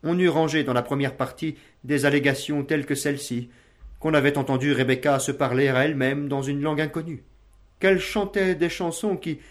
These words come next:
bien qu'inintelligibles pour ceux qui les entendaient, captivaient l'oreille et faisaient tressaillir le cœur, qu'en se parlant à elle-même, elle levait quelquefois les yeux au ciel et semblait attendre une réponse,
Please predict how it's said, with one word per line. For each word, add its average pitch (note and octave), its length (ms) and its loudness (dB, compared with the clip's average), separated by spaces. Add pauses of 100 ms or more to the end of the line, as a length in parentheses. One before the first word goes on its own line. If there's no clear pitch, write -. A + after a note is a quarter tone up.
(220)
bien D#3 220 0
qu'inintelligibles D#3 840 0
pour C#3 200 -8
ceux C#3+ 200 -2
qui C#3+ 160 -4
les C3+ 160 0
entendaient, C3+ 560 -2 (300)
captivaient F#3 560 -2
l'oreille E3+ 480 -2
et D#3 40 -6
faisaient D#3 480 -2
tressaillir D#3 540 -6
le C#3+ 100 -2
cœur, C#3 320 -8 (920)
qu'en E3 120 -2
se F3 120 0
parlant E3+ 380 0
à C#3 140 -2
elle-même, D3+ 420 -2 (400)
elle F3 240 2
levait F3+ 260 4
quelquefois E3 480 0
les D3 320 0
yeux E3+ 160 6
au D3+ 80 0
ciel E3+ 420 -4
et B2+ 60 -2
semblait C#3 440 -4
attendre C3 360 -2
une C3+ 100 -2
réponse, C3 520 -6